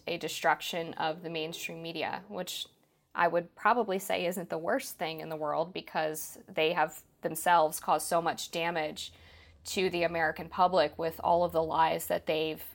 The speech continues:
pushed, um, for the sake of their own political activism. But, uh, you know, I th-,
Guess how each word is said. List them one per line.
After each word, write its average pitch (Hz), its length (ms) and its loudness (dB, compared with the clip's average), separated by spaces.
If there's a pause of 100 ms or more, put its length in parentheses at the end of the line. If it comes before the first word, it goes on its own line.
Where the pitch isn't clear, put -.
pushed, - 600 2
um, 165 300 -2
for - 160 -6
the 160 100 -2
sake 165 340 -4
of 156 220 -2
their 156 340 2
own 175 200 0
political 160 500 -2
activism. 170 800 -2 (500)
But, 208 360 4 (240)
uh, 180 460 6 (500)
you 196 180 0
know, 202 380 6 (200)
I 208 180 6
th-, - 120 -10